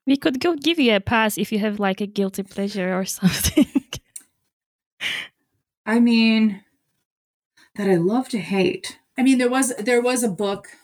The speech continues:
Speaker 2: there was an ethnography, well, an alleged ethnography. I guess it was an ethnography that was written by a sociologist that I reviewed a few years ago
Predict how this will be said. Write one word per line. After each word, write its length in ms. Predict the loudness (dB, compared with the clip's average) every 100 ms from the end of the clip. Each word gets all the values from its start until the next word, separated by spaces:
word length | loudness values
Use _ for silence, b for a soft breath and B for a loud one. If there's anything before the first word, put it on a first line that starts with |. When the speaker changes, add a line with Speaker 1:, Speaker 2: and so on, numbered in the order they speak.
| _ _ _ _ _ _ _ _ _ _ -20 -10
Speaker 2:
there 160 | -2 2
was 200 | 2 2
an 80 | 0
ethnography, 920 | -2 -2 -2 0 -2 -2 -2 -4 -8 _ _ _ _ _ _ _ _ _ -10
well, 280 | -8 -8 -4
an 100 | 2
alleged 440 | 4 4 2 -2
ethnography. 720 | -4 -4 -6 -6 -10 -10 -6
I 80 | -4
guess 240 | 0 0 0
it 100 | -2
was 180 | -4
an 120 | -4 -8
ethnography 580 | -8 -10 -8 -10 -6
that 100 | -4
was 140 | -4 -4
written 220 | -6 -4
by 80 | -2
a 100 | 0
sociologist 720 | -2 -2 -2 -2 -2 -4 -6
that 120 | -4
I 20 | -2
reviewed 640 | -2 -2 -2 0 0 -2
a 100 | -8
few 200 | -6 -6
years 280 | -4 -4 -6
ago 380 | -6 -6 -8